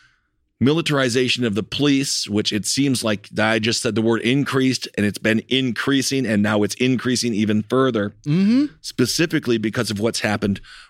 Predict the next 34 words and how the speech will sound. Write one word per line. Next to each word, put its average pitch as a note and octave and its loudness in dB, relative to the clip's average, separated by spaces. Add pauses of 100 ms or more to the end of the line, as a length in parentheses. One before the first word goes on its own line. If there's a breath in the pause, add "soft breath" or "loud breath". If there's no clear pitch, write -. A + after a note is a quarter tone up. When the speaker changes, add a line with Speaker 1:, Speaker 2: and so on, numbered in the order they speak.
Speaker 1:
with A2 0
the A2 2
stimulus C3 0
checks - -6
that F#2 -4
should - 0
have B2+ 0
gone G#2+ -2
to G#2 -8
people, G#2+ 0
Speaker 2:
Mm. D#3 2
Speaker 1:
but G#2+ 2
instead G#2+ -2 (120)
went G#2+ 0
to G2 -2
precincts. G#2 -2 (240 loud breath)
And B2+ 2
that E3 2
is C#3+ -2
not A2+ -2
right. G#2+ 0
Again, G2+ 0
if F#2+ -2
you G#2 2
want G#2 2
to F#2+ 0
be G2+ 0
more G#2 4
upset G2 -2 (320 loud breath)
with G#2+ 0
the G#2 2
letter G2+ 2
from F#2+ 0
Applebee's, F#2+ 0